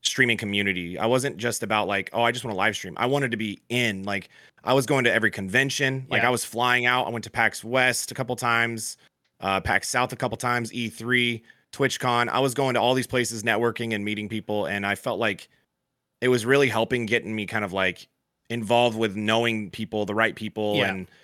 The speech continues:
Speaker 1: and having a better knowledge, too, of, like, the direction I wanted to go with it as a serious streamer, not
Speaker 2: Yeah.
Speaker 1: just somebody that was wanting to do it as a hobby, you know? So, I think those things, like going to conventions and then,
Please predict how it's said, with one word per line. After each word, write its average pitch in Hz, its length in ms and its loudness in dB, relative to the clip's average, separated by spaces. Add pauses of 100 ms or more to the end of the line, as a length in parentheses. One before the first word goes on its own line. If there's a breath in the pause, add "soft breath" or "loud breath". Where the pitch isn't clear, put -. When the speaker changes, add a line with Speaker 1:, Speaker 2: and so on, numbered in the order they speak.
(460 soft breath)
Speaker 1:
and 113 260 2
having 127 460 0
a 110 220 2
better 120 260 2
knowledge, 107 560 2
too, 131 260 2
of, 98 120 -2
like, 101 200 0
the 113 80 -4
direction 107 520 0
I 104 100 2
wanted 104 260 -2
to 92 80 -2
go 98 260 2
with 90 200 -2
it 82 180 -4
as 92 220 -2
a 92 60 -8
serious 104 440 0
streamer, 95 440 -4
not 104 160 2
Speaker 2:
Yeah. 135 80 0
Speaker 1:
just 107 120 -8
somebody 98 240 0
that 92 80 -2
was 90 120 -10
wanting 101 220 -6
to 92 60 -12
do 98 100 -4
it 92 60 -6
as 87 80 -8
a 78 60 -10
hobby, 101 680 -2
you 95 100 -10
know? 107 240 -4 (540 loud breath)
So, 104 380 0 (480)
I 147 100 2
think 175 220 0
those 147 280 4
things, 151 400 0
like 127 220 4
going 135 160 2
to 147 80 2
conventions 135 640 -2
and 123 100 -4
then, 113 500 -4